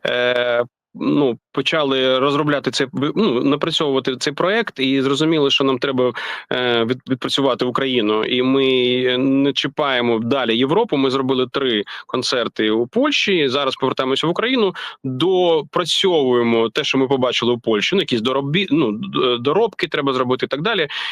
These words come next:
І вже у квітні буде всеукраїнський тур. На сьогодні там щось більше тридцяти міст, і буде воно,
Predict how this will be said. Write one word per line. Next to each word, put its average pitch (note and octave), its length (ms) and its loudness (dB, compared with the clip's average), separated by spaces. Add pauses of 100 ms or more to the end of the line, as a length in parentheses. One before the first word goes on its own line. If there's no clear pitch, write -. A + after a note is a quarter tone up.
І D3 160 0
вже D3 320 0
у C#3 320 2
квітні F3 400 0
буде C#3+ 540 0
всеукраїнський C3+ 560 -2
тур. A#3 300 -2
На C3 80 0
сьогодні C3 400 0
там A2+ 160 -2
щось A2+ 200 -2
більше A2+ 360 -2
тридцяти B2 400 -2
міст, G#3+ 460 -2
і A#2 80 -2
буде B2+ 220 0
воно, A2+ 280 2